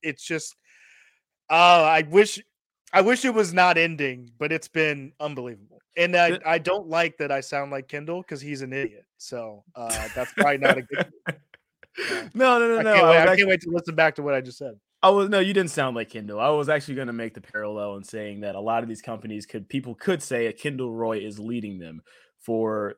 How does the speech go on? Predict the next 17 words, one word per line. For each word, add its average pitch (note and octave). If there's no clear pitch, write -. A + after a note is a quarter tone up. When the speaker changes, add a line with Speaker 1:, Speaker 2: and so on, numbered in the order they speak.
Speaker 2:
the, G#2+
I G#2+
wanna A2
say A2
the, G2+
the A2+
bu-, A#2+
a -
lot D#3
of B2+
buzzwords B2+
that A2+
they A#2
use, A2
<laughs> -
and, G#2
um, G2